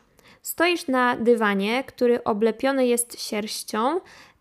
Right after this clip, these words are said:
Za tobą stoi kanapa, na której leży dziesięć koców, oczywiście rzuconych byle jak. Głowa boli na same wyobrażenie, prawda? A teraz wyobraź sobie pokój, w którym kanapa stoi za tobą.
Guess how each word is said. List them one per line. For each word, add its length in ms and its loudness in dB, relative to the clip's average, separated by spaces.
Za 220 0
tobą 320 4
stoi 300 0
kanapa, 600 0
na 180 -2
której 380 4
leży 440 2
dziesięć 460 -2
koców, 440 -2
oczywiście 720 -2
rzuconych 560 0
byle 320 2
jak. 320 -4
Głowa 340 6
boli 260 4
na 140 2
same 300 2
wyobrażenie, 720 -2
prawda? 520 -4
A 120 -4
teraz 480 2
wyobraź 640 0
sobie 280 0
pokój, 600 -2
w 100 -14
którym 460 0
kanapa 480 0
stoi 360 2
za 160 0
tobą. 440 -8